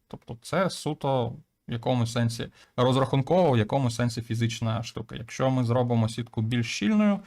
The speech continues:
то різниця між ось цією штукою, ось цією і ось цими двома буде значно менше. Але це нас трошки менше зараз цікавить. Е, нас цікавить напруження за мізісом, щоб нам було простіше дивитися. Ще раз,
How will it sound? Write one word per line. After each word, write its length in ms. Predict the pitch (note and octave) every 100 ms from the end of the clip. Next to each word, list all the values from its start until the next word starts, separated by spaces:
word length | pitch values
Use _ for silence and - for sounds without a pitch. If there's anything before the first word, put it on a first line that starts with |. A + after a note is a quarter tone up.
| - _
то 460 | - D3 D3+ C#3+ B2
різниця 520 | C3 B2+ C#3 B2 A#2+
між 380 | A#2+ A#2 - -
ось 200 | C3 -
цією 340 | B2 B2 A#2+ A2+
штукою, 680 | A#2 A#2 - A#2 G#2+ - - - _ -
ось 260 | B2+ -
цією 380 | A#2+ A#2+ A#2 G#2+
і 200 | - A#2
ось 200 | B2 A#2
цими 200 | F#3+ G3+
двома 260 | E3+ E3 C#3
буде 240 | A#2+ C3
значно 380 | A2 A2+ A2+ A#2
менше. 320 | - - - _ _ -
Але 240 | C3+ F#3+
це 200 | F#3 E3+
нас 340 | D#3+ C3 - -
трошки 320 | C3+ C#3 -
менше 320 | C3+ A#2 A#2
зараз 300 | G#2+ G#2+ A2
цікавить. 540 | - - A3 A3 A3 _
Е, 300 | - B2+ B2
нас 260 | B2 E3+ F3+
цікавить 440 | - C#3 C3+ B2
напруження 520 | B2 A#2+ C3+ B2 A#2 A2+
за 120 | B2
мізісом, 540 | A#2 A#2+ - F#3+ A#3+ - _ _
щоб 200 | - D#3
нам 220 | E3 D#3+
було 380 | D3 D#3 D#3 D3 _ _
простіше 460 | - C#3+ - C3+ C#3+
дивитися. 580 | C3+ C3+ C3+ - C3 C#3+ _ _ -
Ще 300 | - - A#2+
раз, 280 | F#2 -